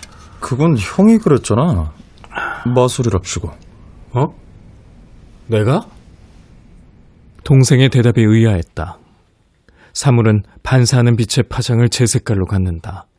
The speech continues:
Speaker 2: 검정은 모든 파장을 다 흡수해서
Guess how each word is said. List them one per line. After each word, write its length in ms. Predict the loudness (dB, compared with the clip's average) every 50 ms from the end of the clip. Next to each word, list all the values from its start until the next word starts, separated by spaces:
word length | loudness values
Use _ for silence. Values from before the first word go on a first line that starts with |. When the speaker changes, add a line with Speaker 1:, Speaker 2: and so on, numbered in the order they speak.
| _ _ _ _ _ _ _ _ -20 -20 -16 -6
Speaker 2:
검정은 500 | -2 0 2 2 2 2 2 2 2 2 2
모든 300 | 2 2 2 2 0 0
파장을 340 | -2 -4 -4 -2 -2 -2 -2
다 200 | -2 -2 -2 -4
흡수해서 540 | -4 -4 -6 -10 -6 -4 -2 -2 -2 -2